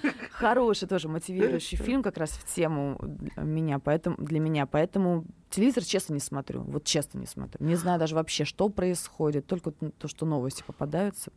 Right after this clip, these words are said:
Speaker 2: Оля, мне очень хочется задать один вопрос, который такой он, типа, инсайдерский, как
Speaker 1: Мгм.
Speaker 2: будто бы, ну, я не знаю, если ты не хочешь, можешь не отвечать, но мне так
Speaker 1: Так, то есть
Speaker 2: интересно. Ты
Speaker 1: такая
Speaker 2: же,
Speaker 1: функция есть, да?
Speaker 2: ты же, конечно, ты же,
Speaker 1: Ага.
Speaker 2: р-, р-, рассказывай, ты же близка, э, с, вот с этой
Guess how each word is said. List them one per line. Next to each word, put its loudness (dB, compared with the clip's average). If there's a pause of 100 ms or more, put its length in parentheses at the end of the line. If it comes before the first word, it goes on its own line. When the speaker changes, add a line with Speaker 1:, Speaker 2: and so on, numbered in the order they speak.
(300)
Speaker 2:
Оля, 2
мне 0
очень -6
хочется -2
задать 0
один -2
вопрос, -2 (220)
который 0
такой 2
он, -2 (220)
типа, -2
инсайдерский, 0 (160)
как 4
Speaker 1:
Мгм. 4
Speaker 2:
будто 4
бы, 2
ну, 6
я 6
не 4
знаю, 2
если 0
ты -4
не 2
хочешь, -4
можешь 2
не 2
отвечать, -2
но -2
мне 0
так 2
Speaker 1:
Так, 4
то 6
есть -2
Speaker 2:
интересно. 4
Ты 2
Speaker 1:
такая 4
Speaker 2:
же, 0
Speaker 1:
функция 4
есть, 4
да? 4
Speaker 2:
ты 4
же, 2
конечно, 4 (260)
ты 4
же, 4
Speaker 1:
Ага. -2
Speaker 2:
р-, 0
р-, 0
рассказывай, 2
ты 2
же 2
близка, 2 (140)
э, 6
с, 0
вот -2
с -4
этой 0